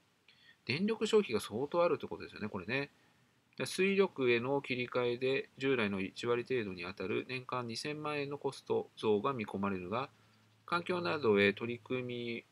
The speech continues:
を企業価値の判断に反映させる機運の高まりを受け、導入を決断と。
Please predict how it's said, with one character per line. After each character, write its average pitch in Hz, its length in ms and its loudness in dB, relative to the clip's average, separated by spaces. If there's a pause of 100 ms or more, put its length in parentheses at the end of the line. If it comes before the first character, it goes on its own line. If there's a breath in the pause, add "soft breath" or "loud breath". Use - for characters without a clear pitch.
(100)
を 147 180 6 (140)
企 120 140 -8
業 127 120 0
価 127 140 0
値 - 120 -8
の 95 80 -2
判 117 200 -4
断 95 120 -4
に 90 60 -10
反 117 200 -4
映 113 60 -6
さ - 120 -6
せ - 120 -6
る 110 100 -6
機 - 180 -8
運 107 140 -4
の 104 100 -6
高 101 200 -6
ま 101 80 -2
り 101 80 0
を 98 60 -2
受 92 220 -6
け、 - 80 -16 (440)
導 113 160 -6
入 113 100 -4
を 147 80 -4
決 - 240 -8
断 78 120 -12
と。 - 120 -20